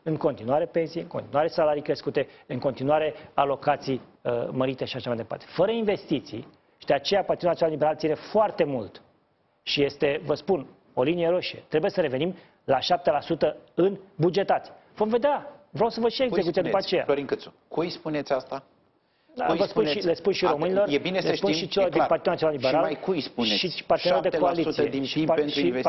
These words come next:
Speaker 2: investiții?
Speaker 1: de coaliție.
Speaker 2: Pentru că în buget nu e.
Speaker 1: Nu este astăzi
Speaker 2: Păi
Speaker 1: și
Speaker 2: și
Speaker 1: am
Speaker 2: atunci?
Speaker 1: spus, am trecut peste ace-, acest moment, dar la rectificare, premierul și-a luat angajamentul că la rectificare va fi pus șapte la sută în buget.
Speaker 2: Când se termină puseul inflaționist?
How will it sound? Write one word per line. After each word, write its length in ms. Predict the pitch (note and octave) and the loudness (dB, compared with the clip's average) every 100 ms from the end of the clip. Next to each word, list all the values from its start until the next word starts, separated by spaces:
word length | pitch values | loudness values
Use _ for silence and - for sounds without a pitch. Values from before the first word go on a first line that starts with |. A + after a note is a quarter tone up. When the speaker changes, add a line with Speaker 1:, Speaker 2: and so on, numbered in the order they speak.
| D#3 | 2
Speaker 2:
investiții? 300 | E3+ E3+ E3 | 2 0 0
Speaker 1:
de 120 | - | 2
coaliție. 500 | D3+ C3 A2 - A2 | 0 0 -8 -12 -8
Speaker 2:
Pentru 260 | - D3+ D3 | -4 -4 -4
că 120 | - | -2
în 100 | D#3 | -2
buget 320 | C#3 A#2 C#3 | 0 0 0
nu 120 | D#3 | 0
e. 240 | F#3 G#2+ F#2+ _ _ | -2 -4 -6 _ _
Speaker 1:
Nu 240 | - F#3 B3 | -2 0 2
este 260 | A#3+ A#3+ | 0 2
astăzi 340 | E3+ D#3 A3 A#3 | 0 2 -2 -4
Speaker 2:
Păi 100 | - | -8
Speaker 1:
și 100 | - | -4
Speaker 2:
și 100 | G3 | 0
Speaker 1:
am 60 | G#3+ | 0
Speaker 2:
atunci? 160 | G3+ F#3+ | 0 0
Speaker 1:
spus, 240 | A3+ G#3+ - | -2 -2 0
am 160 | F#3 | 0
trecut 400 | D#3 E3+ - G#3+ | 2 -2 0 -2
peste 240 | - D#3 D#3 | 0 0 0
ace-, 220 | C3+ - | 0 0
acest 260 | D3 C#3 | 0 0
moment, 200 | C#3+ G3+ | 0 0
dar 100 | A3 | 2
la 100 | G3+ | 2
rectificare, 720 | A3+ A3 E3+ C3+ C#3 C3+ F3+ G3 - - | 2 0 -2 0 2 2 0 -6 -14 -2
premierul 320 | D#3 E3 G#3+ | 0 2 0
și-a 100 | E3+ | 0
luat 140 | F#3 | 2
angajamentul 600 | F3+ E3 C3+ C3 C3 A#2+ | 2 2 0 0 -2 -2
că 120 | G3+ E3+ | 0 2
la 120 | G3 | 2
rectificare 640 | F3+ D#3+ C3 - F3 F#3+ - - | 0 -4 -4 0 2 0 -6 -14
va 220 | - C3+ C#3 | -4 0 0
fi 240 | - F3 | 0 -2
pus 240 | E3 E3 | 0 -2
șapte 260 | - D#3+ - | 0 -2 0
la 100 | C3+ | -2
sută 280 | - C#3 C#3+ | -2 -4 -2
în 140 | - C3 | -2 -2
buget. 220 | B2 A2 | -2 -2
Speaker 2:
Când 120 | D3+ | 0
se 80 | D3 | 0
termină 360 | C#3+ C3 C3+ | -2 -4 -4
puseul 360 | B2+ A#2+ - B2 | -6 -6 -4 -4
inflaționist? 720 | A2+ - G#2+ A2+ G#2 G2 _ | -4 -4 -4 -4 -6 -8 _